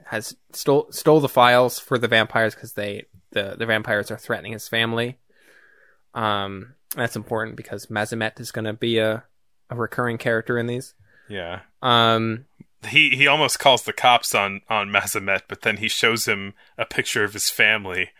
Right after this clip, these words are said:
Speaker 2: and he's like, "Oh, please,
Speaker 1: They
Speaker 2: I've
Speaker 1: have
Speaker 2: got a family."
Speaker 1: They have my family.
Speaker 2: Do they actually have his family? I thought they were just kind of vaguely threatening
Speaker 1: I,
Speaker 2: him.
Speaker 1: no, I, I don't think they have,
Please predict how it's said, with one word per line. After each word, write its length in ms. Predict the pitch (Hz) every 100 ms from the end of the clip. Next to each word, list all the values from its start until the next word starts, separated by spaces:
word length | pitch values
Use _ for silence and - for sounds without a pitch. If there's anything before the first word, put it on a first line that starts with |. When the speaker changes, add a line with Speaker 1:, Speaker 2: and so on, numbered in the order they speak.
| - _ -
Speaker 2:
and 100 | 117
he's 160 | - -
like, 200 | - - _ - - _ -
"Oh, 220 | 143 - - _ - _
please, 280 | - 214 180
Speaker 1:
They 60 | 180
Speaker 2:
I've 60 |
Speaker 1:
have 100 | 208
Speaker 2:
got 100 | 190
a 60 | 156
family." 680 | 160 202 202 190 143 135 -
Speaker 1:
They 100 | 190
have 260 | 180 196
my 160 | 160 165
family. 720 | - 220 196 143 120 - 95 - - - -
Speaker 2:
Do 100 | 220
they 100 | 349
actually 280 | 320 - 196
have 340 | - 113 -
his 160 | 220 -
family? 400 | - 208 220 180
I 60 |
thought 160 | 170 190
they 80 | 185
were 80 | 151
just 140 | -
kind 140 | 156
of 80 | 113
vaguely 440 | - 113 120 117 107
threatening 520 | - 101 110 - 165
Speaker 1:
I, 60 |
Speaker 2:
him. 300 | 220 202 208
Speaker 1:
no, 100 | 202
I, 180 | 185 196 202
I 80 | 190
don't 140 | 220
think 160 | 220 180
they 100 | 147
have, 260 | 139 127